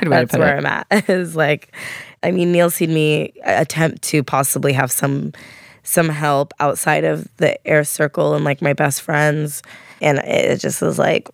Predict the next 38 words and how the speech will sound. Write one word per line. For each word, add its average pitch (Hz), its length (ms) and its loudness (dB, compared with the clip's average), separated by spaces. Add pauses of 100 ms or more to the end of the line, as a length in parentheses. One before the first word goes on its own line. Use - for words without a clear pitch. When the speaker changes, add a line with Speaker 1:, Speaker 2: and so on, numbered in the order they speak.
(140)
Speaker 2:
I 170 80 0
realize 151 440 0
what 147 100 -2
I 143 80 2
want, 139 220 0
what 143 100 0
I 151 60 0
don't 170 260 0
want. 151 240 2
And 151 80 -4
then 143 80 2
I'm 139 80 0
like, 147 180 -2
"Well, 185 100 -2
I 175 40 0
could 175 100 -6
just 160 140 -4
do 151 140 -2
that." 147 360 0 (300)
This 208 380 2
next 185 420 -2
year 165 400 2
is 165 180 -4
definitely 160 360 0
gonna 156 180 0
be 160 160 2
a 156 80 2
year 147 240 2
for 147 180 -4
me 143 460 0
where 147 220 0
I 143 60 2
have 131 280 -2
to - 180 -2
expand 143 880 -2 (360)
a - 100 -2
little 156 160 2
bit 156 400 0